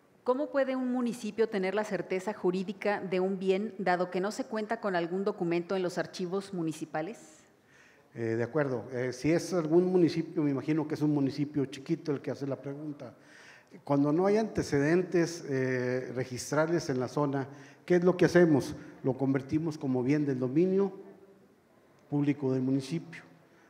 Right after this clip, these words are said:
Speaker 2: para poder, ahora sí, ya teniendo la certeza, y preguntar en lo que es el catastro. El catastro te solicitas un documento donde te diga que sí hay dueño de esa propiedad,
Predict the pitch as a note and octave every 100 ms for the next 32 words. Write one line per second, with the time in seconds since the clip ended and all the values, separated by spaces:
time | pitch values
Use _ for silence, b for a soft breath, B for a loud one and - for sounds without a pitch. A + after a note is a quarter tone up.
0 | b _ C3+ B2+ B2 C#3 C3+ D3 D#3+ D3+
1 | D#3 F#3 E3 D#3 - B B - C#3 -
2 | D#3+ D#3 D#3+ D#3+ D#3 D3 B2+ - D#3+ E3
3 | D3 - B B B _ - D3+ D3+ D3+
4 | B2 A#2+ A#2 A#2 C3+ C#3 C3+ A2+ A2+ -
5 | B2+ B2 - C3 A2+ A#2 - F#3 - -
6 | G#3+ - - B2+ B2+ C#3+ - D3+ D3 C#3
7 | C3+ B2+ - C3+ B2 D#3 D#3 D3 - -
8 | B B B C3 D3 D#3 D3+ D3 D3 D3
9 | C#3+ C#3 C#3+ C3+ D3 C#3 - C#3 C#3 C#3+
10 | D3 C#3 D3+ D3 C#3+ C#3+ D3 C#3+ B B
11 | - B2+ C3 C3 D3+ - C3 C#3+ C#3 D#3+